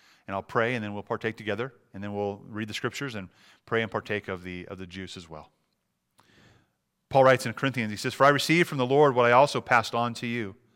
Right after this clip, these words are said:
that on the night when he was betrayed, the Lord Jesus took the bread, and when he had given thanks, he broke it and said, 'This is my body,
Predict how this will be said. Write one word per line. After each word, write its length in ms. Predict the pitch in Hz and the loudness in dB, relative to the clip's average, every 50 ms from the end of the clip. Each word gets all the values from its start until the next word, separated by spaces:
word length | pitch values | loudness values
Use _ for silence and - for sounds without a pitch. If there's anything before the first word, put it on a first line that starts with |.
| _ _ _ _ _ _ _ _ _ _ _ _ _ | _ _ _ _ _ _ _ _ _ _ _ _ _
that 100 | - 131 | 0 2
on 100 | 135 135 | 2 2
the 80 | 135 135 | 2 4
night 220 | 143 151 196 185 | 4 4 4 4
when 100 | 185 175 | 2 0
he 120 | 143 165 165 | 2 2 2
was 120 | 156 143 | 2 0
betrayed, 400 | 117 127 - - 160 151 143 135 | -2 -6 -4 2 4 4 4 4
the 80 | 127 123 | 2 0
Lord 240 | 127 151 165 151 117 | 0 0 0 0 0
Jesus 320 | 139 151 135 131 131 - | -2 -2 -2 -2 -4 -4
took 220 | - - 143 - | -4 -6 -6 -6
the 80 | - 123 | -8 -6
bread, 420 | 107 123 127 113 92 87 87 90 - _ _ _ _ _ _ _ _ _ _ _ _ _ _ _ _ - | -2 -2 0 0 0 -4 -6 -10 -18 _ _ _ _ _ _ _ _ _ _ _ _ _ _ _ _ -8
and 100 | 117 120 | -6 -4
when 60 | 123 | -2
he 40 | 120 | -2
had 80 | 113 107 | 0 0
given 240 | 135 139 156 160 | 0 0 0 -2
thanks, 360 | 143 - 139 113 107 110 - - | -2 -2 -2 0 0 -2 -6 -8
he 80 | 117 | -8
broke 300 | 107 98 117 123 123 - | -4 0 2 2 2 0
it 80 | 127 113 | -2 -6
and 100 | 113 104 | -6 -6
said, 240 | - - 104 95 98 | -4 -4 -4 -2 -4
'This 180 | 117 117 - | -6 -6 -6
is 80 | 139 127 | -8 -6
my 140 | 147 147 143 | -6 -6 -2
body, 460 | 117 110 101 101 101 101 101 101 | 0 2 2 2 0 -2 -6 -10